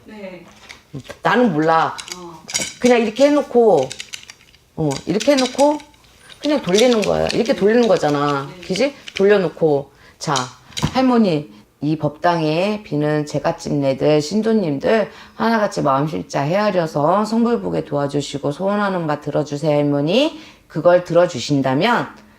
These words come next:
Speaker 2: 하얀색 깃발로, 하얀색 깃발로 답을 주세요."
Speaker 1: 네. 어.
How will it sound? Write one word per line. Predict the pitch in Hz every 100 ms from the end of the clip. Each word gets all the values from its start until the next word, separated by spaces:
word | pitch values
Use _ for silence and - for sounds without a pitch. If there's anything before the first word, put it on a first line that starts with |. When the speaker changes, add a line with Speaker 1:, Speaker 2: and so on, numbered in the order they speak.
| _
Speaker 2:
하얀색 | - 226 240 233 233
깃발로, | - - 65 64 - - - _ _ _ _ _ _ _ _ _
하얀색 | 220 233 226 -
깃발로 | 139 - 131 143
답을 | - 143 147
주세요." | 147 - 131 131 185 339
Speaker 1:
네. | - - - - - _ _ _ - _ _ _ _ _ _ _ _ _ _ _ _ _ - - - - _ - - - - - - - - -
어. | 190 185 139